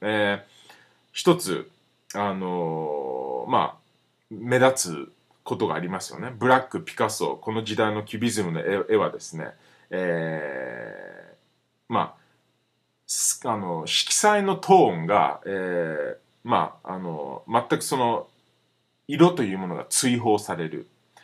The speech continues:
え、逆にその、えー、茶、茶、茶ですね。グレー、グレーのトーンしか使わない。えー、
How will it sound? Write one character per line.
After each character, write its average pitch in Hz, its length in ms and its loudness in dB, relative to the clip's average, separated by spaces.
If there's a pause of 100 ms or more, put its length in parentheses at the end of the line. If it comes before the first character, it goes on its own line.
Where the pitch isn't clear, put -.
(220)
え、 107 80 -4
逆 131 260 2
に 156 140 0
そ 151 140 0
の、 135 520 2
え 98 340 -2
ー、 - 40 -20
茶、 - 420 6 (140)
茶、 131 360 0
茶 - 220 -2
で 147 120 -4
す - 180 -10
ね。 80 180 -14
グ 123 140 0
レ 104 360 4
ー、 101 40 -12
グ 127 160 0
レ 180 160 6
ー 139 40 2
の 95 140 -4
ト 113 200 -2
ー 92 200 0
ン 78 140 -10
し - 160 -4
か 156 140 0
使 - 260 -4
わ 80 160 -4
な 65 180 -14
い。 - 60 -18 (720)
え 113 260 -2
ー、 - 20 -20